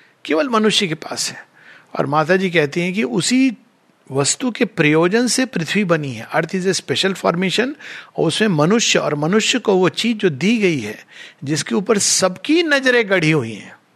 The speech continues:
वो है चैत्य सत्ता। जैसे ही हम जीवन का श्वास लेते हैं,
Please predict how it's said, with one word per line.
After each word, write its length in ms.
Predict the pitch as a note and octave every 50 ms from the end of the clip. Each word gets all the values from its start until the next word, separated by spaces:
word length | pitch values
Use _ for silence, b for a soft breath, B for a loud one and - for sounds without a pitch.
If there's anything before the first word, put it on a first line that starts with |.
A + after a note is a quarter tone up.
| b b b b b b b b _ - -
वो 80 | -
है 140 | C#3 D#3+ F#3+
चैत्य 400 | F#3 - - C#3 - - - C3+
सत्ता। 560 | - - A#2+ - _ - - - - - - _ _ _ _ _ _ _ b b b b b b _ - -
जैसे 400 | A#2 A2+ C#3+ E3 F3+ F3 - C#4
ही 120 | D4+ C#4 A#3+
हम 180 | A#3 A#3 F#3
जीवन 340 | D3+ E3 F#3 F3 F3+ F#3+ F#3+
का 160 | F3 F#3+ F3
श्वास 440 | D#3 - - D3+ D3 D#3 C#3+ - -
लेते 280 | D3+ C#3+ C#3 - E3 D3+
हैं, 260 | D3+ F#3 A#3 C4